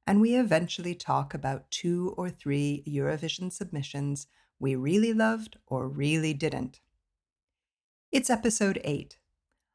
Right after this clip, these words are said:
I'm Bradley, and I'm joined today by ice dancers and Olympic hopefuls Eva Pate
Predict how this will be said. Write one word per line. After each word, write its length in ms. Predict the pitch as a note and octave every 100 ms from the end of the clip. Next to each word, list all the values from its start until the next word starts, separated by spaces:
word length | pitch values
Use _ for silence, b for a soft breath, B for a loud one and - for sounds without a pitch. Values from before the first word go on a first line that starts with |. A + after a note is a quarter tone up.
| _
I'm 200 | C3+ D3
Bradley, 640 | C#3+ D3+ D3 F#3+ A#3 C#4+ C#4+ _ -
and 100 | C4+
I'm 140 | C4+
joined 320 | B3+ C4+ C4
today 320 | B3 G#3 F3
by 240 | F3 D3 -
ice 260 | D#3+ F#3 -
dancers 600 | - C#3+ C#3 G3+ A#3 B3 -
and 120 | G#3
Olympic 460 | A3+ A#3+ A3+ G#3+ G#3+
hopefuls 680 | D3+ C#3+ - F#3 A3+ - - _ _
Eva 240 | - E3 G#3
Pate 400 | - C#3+ C#3